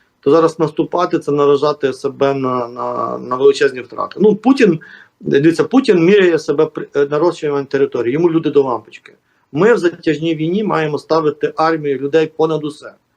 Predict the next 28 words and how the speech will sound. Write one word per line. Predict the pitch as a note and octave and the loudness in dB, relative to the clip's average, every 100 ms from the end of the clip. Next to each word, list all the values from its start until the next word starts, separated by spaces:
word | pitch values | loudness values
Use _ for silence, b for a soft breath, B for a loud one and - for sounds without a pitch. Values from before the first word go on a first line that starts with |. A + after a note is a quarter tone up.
| _ _ _ _ _ _ _ - | _ _ _ _ _ _ _ -6
І, | B2+ | -4
і | - | 2
якщо | D#3+ D#3+ | 2 4
стоїть | G3 G#3+ G#3 | 2 2 0
питання, | F#3 G3+ F#3 D3+ | -2 0 0 -2
чи | - | -4
треба | E3+ F3 | -2 -2
битися | D#3+ F3 F#3+ E3+ D3+ | 0 0 0 -2 -2
до | C#3+ D#3+ | 2 0
останнього | D#3+ E3+ D#3+ D3 | 0 -4 -4 -8
піхотинця | - D3 D#3 - E3+ C#3+ C3+ | -8 -8 -8 -8 -10 -10 -8
за | B2+ C#3+ | 0 0
будь-яку | D3+ E3+ C#3+ D3 C#3 B B B - | 0 -4 -2 2 2 B B B 0
невідому | D3+ D#3+ E3 E3 D#3 | 2 4 2 2 2
висоту | D3+ D3+ C#3+ F3 | 0 -2 2 2
чи | E3+ C#3+ | 2 -2
низину, | D3 C3+ D#3 E3 | 0 0 0 0
чи | D3+ | 0
за | C#3 | -4
будь-яку | C#3+ C#3 D3 | -4 -4 -4
посадку, | C#3+ C#3+ D3+ C3+ - - - _ _ _ | -2 -2 0 -2 -4 -20 -20 _ _ _
чи | - | -4
треба | F3 E3 D3+ | 0 2 0
зберегти | - E3 E3 - D#3+ D#3 | 2 2 2 0 0 0
армію, | D#3 C#3 C3 B2 A2+ _ _ _ | -2 -4 -6 -14 -18 _ _ _
щоб | D3 - | -4 0
солдат | D#3 E3 E3 | 0 2 0
знав, | C#3 D#3+ C#3+ A#2+ | -2 -2 -2 -4